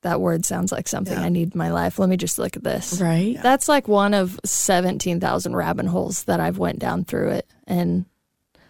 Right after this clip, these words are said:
Speaker 1: don't attach yourself to anything.
Speaker 3: No,
Speaker 1: That's my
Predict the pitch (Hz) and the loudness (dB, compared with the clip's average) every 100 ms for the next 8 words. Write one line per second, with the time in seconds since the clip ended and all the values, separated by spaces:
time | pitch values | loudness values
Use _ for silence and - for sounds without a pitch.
0 | _ _ _ _ _ _ _ _ - 196 | _ _ _ _ _ _ _ _ 2 6
1 | 214 214 269 285 233 - 185 180 196 180 | 6 6 4 4 2 4 2 4 2 4
2 | 175 202 220 233 254 208 196 - 208 | 6 8 8 8 8 6 6 4 6